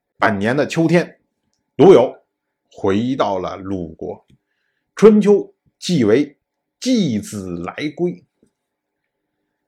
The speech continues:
说来归呢，是对鲁友的褒奖。因为我们说啊，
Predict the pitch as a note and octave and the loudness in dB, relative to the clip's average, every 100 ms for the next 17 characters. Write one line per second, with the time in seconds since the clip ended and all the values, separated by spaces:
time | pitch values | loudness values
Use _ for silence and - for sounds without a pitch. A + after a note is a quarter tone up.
0 | _ - A#3 G#3+ G#3+ G#3 A#3+ G#3+ A2 - | _ 8 8 10 6 4 2 0 -4 -8
1 | - - G#2+ G2+ F2 F#2+ C#3 D#3 G2 C2 | -20 -12 -4 -4 -2 -4 -4 -2 -4 -8
2 | F#2+ - B2 C#3+ B2+ F2+ _ _ _ _ | -14 -8 -6 -6 -10 -18 _ _ _ _
3 | - C#3+ A2 A2 - A#2 | -10 -10 -8 -12 -10 -10